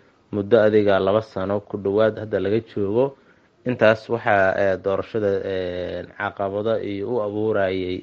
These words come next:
inaysan marxaladda hadda lagu jiro aysan doorasho ku dhici karin, iyo inaysan dowladda federaalka doorashada aysan raalli ka ahayn qaybo ka mid ah maamul goboleedyada.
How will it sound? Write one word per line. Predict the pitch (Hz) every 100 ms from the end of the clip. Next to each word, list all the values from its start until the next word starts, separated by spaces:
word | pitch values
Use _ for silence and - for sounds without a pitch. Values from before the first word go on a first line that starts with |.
| -
inaysan | 110 98 - 98
marxaladda | 95 92 92 107 101
hadda | 101 101
lagu | 98 104
jiro | - 101
aysan | 98 90 - 92 - - - _ -
doorasho | 104 110 107 92
ku | 98
dhici | 110 104
karin, | - 101 113 120 -
iyo | 107 113 120
inaysan | 117 101 - 95
dowladda | 90 101 107 104
federaalka | 98 101 95 98
doorashada | 92 92 - 107
aysan | 98 92
raalli | 101 107 98
ka | 101
ahayn | 98 101 113 110 - - - -
qaybo | 104 110 113
ka | 107
mid | 107
ah | 101
maamul | 98 95
goboleedyada. | 95 98 98 98 104 117